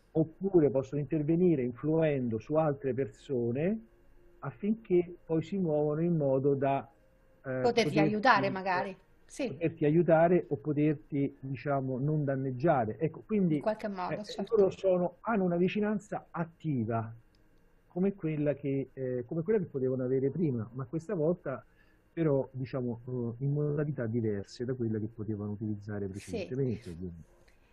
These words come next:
Speaker 2: Spiegami una cosa per, della seconda giornata, quindi c'è un'induzione, che cos'è? È, è, mm, è sempre una sorta di meditazione, è un'ipnosi, che cos'è in seconda giornata per riuscire ad arrivare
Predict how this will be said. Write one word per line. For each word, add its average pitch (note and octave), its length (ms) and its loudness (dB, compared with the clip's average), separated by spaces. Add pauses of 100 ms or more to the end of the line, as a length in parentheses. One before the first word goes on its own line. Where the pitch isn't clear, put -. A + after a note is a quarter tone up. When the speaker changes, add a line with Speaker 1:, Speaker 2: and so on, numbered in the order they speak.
Speaker 2:
Spiegami F#4 560 0
una C4 200 4
cosa D4+ 360 6
per, A#3+ 160 4
della A#3 220 6
seconda A3+ 480 0
giornata, G#3 500 0
quindi D4 240 2
c'è A#3+ 200 8
un'induzione, C#4 800 4
che A#3 140 2
cos'è? G#3+ 460 0
È, G#3+ 300 -4
è, G#3 180 -2
mm, G#3 560 -6 (340)
è G#3 100 -8
sempre A#3 360 2
una A#3+ 120 6
sorta A#3+ 300 4
di G#3 140 -4
meditazione, A3 1080 4
è A3 40 2
un'ipnosi, A3+ 920 2
che D4+ 160 -2
cos'è G#3+ 460 -2 (280)
in G3+ 160 -6
seconda F#3+ 500 -4
giornata F3 680 -6 (180)
per G3 280 -8
riuscire G3+ 600 -4
ad F#3 80 -2
arrivare F#3 560 -2